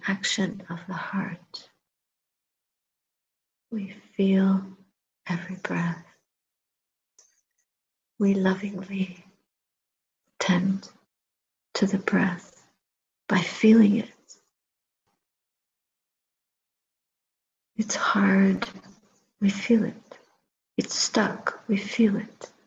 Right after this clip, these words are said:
Whatever it is, however it manifests,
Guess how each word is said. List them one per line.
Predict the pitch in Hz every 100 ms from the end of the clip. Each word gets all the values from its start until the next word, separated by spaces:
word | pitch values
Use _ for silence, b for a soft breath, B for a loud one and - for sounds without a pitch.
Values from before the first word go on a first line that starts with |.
| _ _ _ _ _ _ -
Whatever | 202 208 220 240
it | 233 226
is, | 214 196 196
however | - 190 - 196 196 202 202 196
it | 196 202 -
manifests, | 190 185 185 - 180 175 175 - -